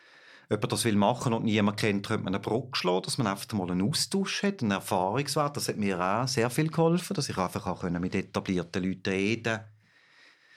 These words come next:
dass die mir haben können erzählen, wie das überhaupt ist. Ja, und dann halt Selbstreflexion.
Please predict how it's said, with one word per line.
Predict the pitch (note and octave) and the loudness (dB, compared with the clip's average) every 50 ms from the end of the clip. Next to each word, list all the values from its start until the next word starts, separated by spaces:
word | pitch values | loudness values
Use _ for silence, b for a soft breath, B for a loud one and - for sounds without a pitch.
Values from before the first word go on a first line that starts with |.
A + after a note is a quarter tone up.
| B B B B B B B B B | B B B B B B B B B
dass | - - | -6 -2
die | - G#2 | 0 2
mir | G#2 G2 D#2 | 2 2 0
haben | D#2 F2 E2 | 0 -4 -2
können | - G2+ E2 - | -2 -2 -2 -2
erzählen, | - - - - E2 D#2+ D#2+ D#2+ - | -4 -6 -4 -4 -2 -2 -2 -4 -6
wie | D#2+ | -4
das | - E2 - | -2 -2 -4
überhaupt | - - C#2 C2+ D#2 - - - - A#2 | -4 -4 -8 -8 -8 -8 -10 -8 -4 -4
ist. | C3 F3 - - - - - - - - _ _ _ _ _ _ _ _ _ - | -4 -2 -4 -4 -6 -6 -6 -8 -10 -12 _ _ _ _ _ _ _ _ _ 2
Ja, | D3+ C#3+ C3+ B2 | 4 6 8 8
und | A#2+ A#2+ D3 F#3+ A#3 A#3+ A#3+ | 8 8 6 6 4 4 4
dann | C4+ B3 A#3 G#3+ | 4 4 4 4
halt | G#3 E3+ C3 C3 | 4 4 2 2
Selbstreflexion. | - A2 E2 G2+ G#2 G#3 - - D3 D3 D3+ - F3+ - - - - G3+ G#3 A3+ A#3 G#3+ F3 C3+ B2+ | 2 2 2 2 0 -2 0 0 0 0 0 -2 -4 -6 -4 -4 0 0 2 2 2 2 0 -2 -2